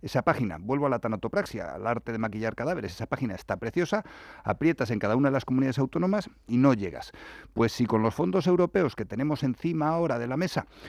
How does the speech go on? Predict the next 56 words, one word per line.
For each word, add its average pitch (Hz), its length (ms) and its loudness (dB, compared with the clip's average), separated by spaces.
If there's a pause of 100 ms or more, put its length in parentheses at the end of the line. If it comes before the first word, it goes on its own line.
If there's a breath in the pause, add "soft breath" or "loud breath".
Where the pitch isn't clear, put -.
(160 loud breath)
no - 120 0
somos 143 240 2
capaces 131 380 2
de 110 80 2
ver 151 140 2
dónde 120 240 0
se 120 80 -2
están 131 200 0
aplicando 107 580 -2
y 131 140 -4
probablemente 165 540 -2
se 104 80 -4
estén 143 260 0
aplicando, 143 540 0 (360 loud breath)
¿a - 80 -4
dónde 160 360 4
yo 156 140 2
creo 160 240 0
que 151 100 -2
va 147 100 0
a 156 40 0
ir 156 180 0
todo 156 160 2
este 147 180 -2
presupuesto 131 400 -2
de 143 60 2
defensa? 131 320 0
Pues 120 220 -6
por 156 200 -2
un 202 80 0
lado, 196 240 4 (320 soft breath)
a - 60 -2
un 151 100 4
sitio 196 260 0
donde 113 320 -2 (300)
en 123 80 -6
general 160 340 2
me 190 100 2
gusta 185 300 4
porque 135 240 -2
están 135 220 0
mal 113 160 2
pagados, 76 500 -10
a - 80 -8
los 110 140 -2
funcionarios, 135 640 -2
a, 110 40 -6
a 80 300 -10
las 107 160 -2
fuerzas 175 420 0
y 135 60 -2
cuerpos 156 340 -2
de 127 80 0
seguridad 110 320 2
del 92 100 0
Estado. - 320 -12